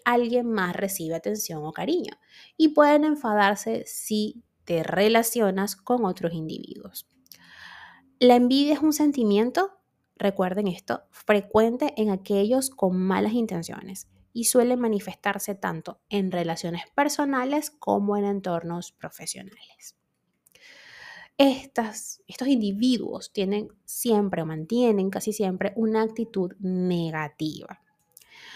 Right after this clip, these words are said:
Las personas, estos individuos que no nos convienen,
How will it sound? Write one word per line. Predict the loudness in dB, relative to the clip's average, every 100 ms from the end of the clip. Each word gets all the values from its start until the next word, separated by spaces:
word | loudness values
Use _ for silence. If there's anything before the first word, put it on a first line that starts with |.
| -20 -4
Las | 4 6 6 6 6 4 4 2 0 -4
personas, | 0 0 2 0 0 -2 -6 -10 -16
estos | -18 -14 -6
individuos | -4 0 4 4 4
que | 0
no |
nos | -2
convienen, | -2 0 2 2 2 0 -8 -10